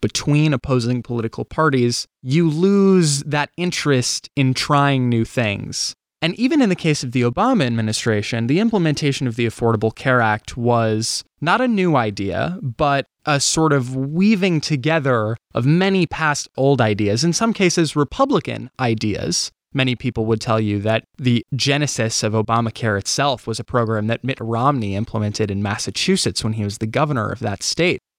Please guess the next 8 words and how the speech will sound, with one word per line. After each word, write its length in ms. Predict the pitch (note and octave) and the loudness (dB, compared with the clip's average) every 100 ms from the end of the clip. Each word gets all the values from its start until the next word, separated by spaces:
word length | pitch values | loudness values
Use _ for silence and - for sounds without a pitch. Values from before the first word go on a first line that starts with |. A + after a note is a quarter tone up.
| _ | _
But 120 | D#3 | -4
finding 540 | C#3+ - G#3 B3 A#3+ F#3 | -4 -2 0 2 2 4
ways 320 | E3 D#3+ - | 4 4 0
to 80 | C3 | -6
put 280 | - G#3 - | -6 -8 -4
together 460 | D#3+ C3+ C#3+ C3+ | -2 0 2 2
those 300 | B2 B2+ A#2+ | 4 4 4
ideas 680 | B2 A#2 B2 A#2 G#2+ G2+ | 0 2 4 4 2 0